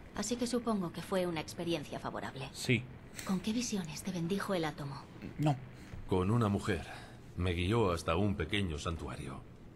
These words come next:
Speaker 3: El gran fanático dijo que se llama la Madre de la Niebla.
Speaker 1: Ah, ¿viste? A la mujer de la
Speaker 2: Madre que
Speaker 1: ¿Cómo
Speaker 2: me parió.
Speaker 1: pudiste? Supongo
Speaker 2: Yo
Speaker 1: que
Speaker 2: qué sé.
Speaker 1: cuestionar al átomo no es asunto nuestro.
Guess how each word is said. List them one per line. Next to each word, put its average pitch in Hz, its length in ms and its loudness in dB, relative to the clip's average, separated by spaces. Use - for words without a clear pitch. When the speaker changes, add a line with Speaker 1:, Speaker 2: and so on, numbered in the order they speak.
Speaker 3:
El 92 180 4
gran 117 240 4
fanático 90 560 2
dijo 92 360 2
que 90 100 0
se 82 140 0
llama 87 420 2
la 90 220 4
Madre 90 420 2
de 85 120 4
la 82 120 2
Niebla. 80 500 -2
Speaker 1:
Ah, - 180 -2
¿viste? 214 440 -2
A 233 100 0
la 160 100 -6
mujer 208 360 -2
de 233 100 -2
la 208 80 0
Speaker 2:
Madre 127 240 12
que 127 60 10
Speaker 1:
¿Cómo 131 120 6
Speaker 2:
me 120 80 6
parió. 131 140 2
Speaker 1:
pudiste? 214 320 -2
Supongo 190 440 0
Speaker 2:
Yo - 40 4
Speaker 1:
que 185 60 2
Speaker 2:
qué 175 40 2
sé. 131 60 4
Speaker 1:
cuestionar 185 440 0
al 180 120 2
átomo 165 320 -2
no 175 120 4
es 170 160 0
asunto 170 380 -4
nuestro. 147 400 -4